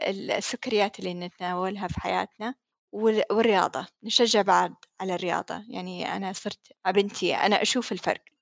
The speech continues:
لما نمشي في الممشى كل يوم، هذا فعلًا ينزل السكر. فهذا شيء مرة مهم. ف lifestyle changes، وإن شاء الله، إن شاء الله مع الوقت بإذن الله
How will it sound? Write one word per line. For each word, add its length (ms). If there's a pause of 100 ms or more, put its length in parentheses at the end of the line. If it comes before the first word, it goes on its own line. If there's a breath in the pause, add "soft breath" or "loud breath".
لما 280
نمشي 460 (140)
في 80
الممشى 400
كل 200
يوم، 380 (420 soft breath)
هذا 200
فعلًا 320
ينزل 480
السكر. 600 (720)
فهذا 760
شيء 220
مرة 220
مهم. 460 (560)
ف 160 (720)
lifestyle 520
changes، 640 (320)
وإن 1300
شاء 280
الله، 180
إن 80
شاء 280
الله 180
مع 140
الوقت 460 (420)
بإذن 320
الله 440